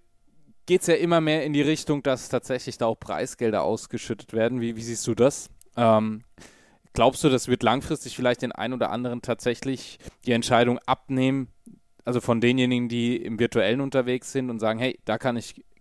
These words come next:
Kohle verdienen, ähm, und kann sogar Kohle gewinnen zusätzlich im Vergleich zum realen Motorsport, wo ich halt eher das Geld ausgeben muss."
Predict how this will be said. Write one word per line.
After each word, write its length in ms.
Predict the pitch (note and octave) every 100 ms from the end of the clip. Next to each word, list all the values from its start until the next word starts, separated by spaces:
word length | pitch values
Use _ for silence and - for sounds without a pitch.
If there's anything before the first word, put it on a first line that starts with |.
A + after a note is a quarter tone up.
| _
Kohle 280 | - C3 B2
verdienen, 920 | - A#2 G#2 G#2 C#3 D3+ D#3+ F#3+ A3+ - - - - _ _ -
ähm, 480 | B2+ B2+ B2+ C3 C3+
und 240 | C#3 C3+ -
kann 180 | B2+ B2
sogar 200 | B2 A#2
Kohle 280 | C3+ B2+
gewinnen 520 | A#2 A2+ C3 E3+ F3 -
zusätzlich 720 | F#3 D#3 D#3+ - D#3 D#3+ - - - -
im 100 | B2+
Vergleich 440 | C3+ B2 B2+ C3+
zum 180 | - C3
realen 320 | A#2+ A#2 B2
Motorsport, 500 | C#3+ C3+ B2+ - B2+
wo 80 | B2
ich 140 | A#2 A#2+
halt 160 | -
eher 180 | A2 A2
das 180 | A2 -
Geld 200 | A#2 G#2+
ausgeben 340 | A2+ - F#2+
muss." 240 | F#2 -